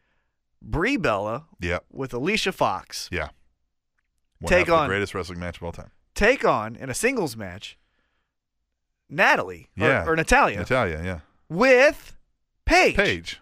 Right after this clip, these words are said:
Speaker 1: Which three fucking weeks ago, or maybe a
Speaker 2: Yeah.
Speaker 1: little longer, but within a calendar
Speaker 2: Yeah, yeah.
Speaker 1: fucking
Speaker 2: Yeah.
Speaker 1: month.
Speaker 2: She beat her up.
Speaker 1: She said, no, remember when she cut the promo, when Paige went heel and she says,
Speaker 2: Yeah.
Speaker 1: "And Natty, you're irrelevant."
Speaker 2: Yeah, yeah.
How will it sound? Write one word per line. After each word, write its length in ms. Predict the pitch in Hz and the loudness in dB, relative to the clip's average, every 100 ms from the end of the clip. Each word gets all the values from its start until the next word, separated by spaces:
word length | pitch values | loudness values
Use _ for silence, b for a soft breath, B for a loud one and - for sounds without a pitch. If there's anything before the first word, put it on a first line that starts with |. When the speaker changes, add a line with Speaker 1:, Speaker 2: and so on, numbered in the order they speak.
| _ | _
Speaker 1:
Which 380 | 208 254 - - - _ | 2 2 2 -4 -12 _
three 480 | - - 240 359 | -10 -4 0 2
fucking 420 | 339 330 320 262 226 | 2 2 2 0 -2
weeks 280 | 320 294 | -2 -2
ago, 420 | 226 175 160 196 247 | 2 4 6 4 -2
or 140 | - 190 | -4 0
maybe 240 | 220 202 | 2 4
a 40 | 110 | 4
Speaker 2:
Yeah. 60 | |
Speaker 1:
little 140 | 165 156 | 4 4
longer, 320 | 143 151 170 | 2 2 0
but 260 | 170 - _ - | 2 0 _ -16
within 520 | - 254 381 - 330 254 | -12 0 2 4 4 4
a 80 | 196 | 4
calendar 500 | - 247 226 - 131 | 4 4 4 2 2
Speaker 2:
Yeah, 80 | 87 | 2
yeah. 40 | |
Speaker 1:
fucking 420 | 254 - 202 165 | 0 -2 -4 -2
Speaker 2:
Yeah. 80 | 104 | 0
Speaker 1:
month. 460 | 180 196 165 - - | 4 4 2 -6 -14
Speaker 2:
She 100 | 117 | -8
beat 220 | 98 117 | 0 2
her 100 | 117 | 4
up. 160 | 147 - _ _ _ - | 2 0 _ _ _ -8
Speaker 1:
She 200 | - 285 | -4 -2
said, 200 | 277 277 | 0 2
no, 160 | 320 202 | 2 0
remember 440 | 214 269 320 339 | 0 0 2 2
when 160 | 294 262 | 2 -2
she 120 | 247 | -2
cut 200 | - 262 | -2 -2
the 60 | 214 | 0
promo, 440 | 233 247 262 262 b b | 0 4 2 0 b b
when 180 | 208 202 | -4 0
Paige 260 | 214 226 202 | 2 0 0
went 180 | 226 | -4
heel 220 | 190 220 240 | -2 0 0
and 140 | 214 | -4
she 100 | - | -8
says, 200 | - 208 | -4 0
Speaker 2:
Yeah. 160 | 110 80 | -2 0
Speaker 1:
"And 220 | 220 208 | -2 0
Natty, 500 | 262 349 339 226 285 b b | 4 4 4 0 -6 b b
you're 220 | 240 339 | -2 2
irrelevant." 680 | 277 277 349 320 196 143 110 | 2 4 4 4 2 0 0
Speaker 2:
Yeah, 160 | 113 107 | 2 4
yeah. 280 | 101 98 | 4 0